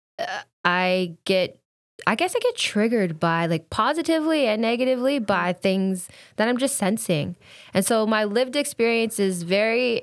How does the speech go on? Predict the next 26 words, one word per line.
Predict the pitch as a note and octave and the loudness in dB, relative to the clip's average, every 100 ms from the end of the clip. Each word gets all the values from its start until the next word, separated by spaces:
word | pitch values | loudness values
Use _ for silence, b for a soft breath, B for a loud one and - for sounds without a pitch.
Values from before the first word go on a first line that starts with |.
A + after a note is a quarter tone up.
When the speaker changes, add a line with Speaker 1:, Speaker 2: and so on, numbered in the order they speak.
| - | -2
Speaker 1:
important | F#3+ F3+ - G#3+ G3 F3 E3+ | -4 -2 0 0 2 -2 -2
because | - F3 - F#3 E3+ E3+ D#3+ B B B B B - | -4 -2 0 2 2 0 -4 B B B B B -2
I | G#3+ A#3 | 0 0
have | B3+ A#3 | 0 0
a | G#3 | -2
hard | F#3+ F#3+ G3 F3+ | -2 -2 -2 -2
time | G3+ G3 F#3+ F#3+ - | 0 2 2 -2 -2
imagining | - G3 F#3 F3 D#3+ F3 G3+ G3+ G#3 | 0 2 2 2 0 0 -2 0 -2
things. | G#3 A3 A3+ B3 | 0 0 2 2
I'm | G#3 F#3 | 2 0
not | G3 G3 | 0 -2
the | |
kind | G3 G3 F#3 | -4 -2 0
of | F3+ F3+ | -2 -2
creative | G3+ F#3 F3+ F3 - | 0 2 0 -4 -4
that | F3+ E3+ | -2 0
will | F3+ F3+ E3+ - | 2 2 0 0
imagine | F#3 F3 E3+ E3 E3+ E3 F3 E3+ E3 E3 E3+ B B | 0 2 2 2 0 0 2 2 2 0 -4 B B
or, | - F3 | -2 0
like, | E3 D#3 - - | 2 -2 -2 -2
fantasize | E3 E3 E3 - E3 E3 D#3+ D#3+ D#3+ G3+ | 0 0 -2 0 0 2 2 2 2 0
Speaker 2:
Yeah. | E3 - | -4 -2
Speaker 1:
or | F3 F3+ E3+ E3 D#3+ D#3 D#3 | 0 2 2 2 2 0 -2
just, | - D#3 - | -2 -2 0
like, | D#3+ - | -2 0
invent | E3+ E3 D3 D#3+ G3+ - | 0 0 0 0 0 -4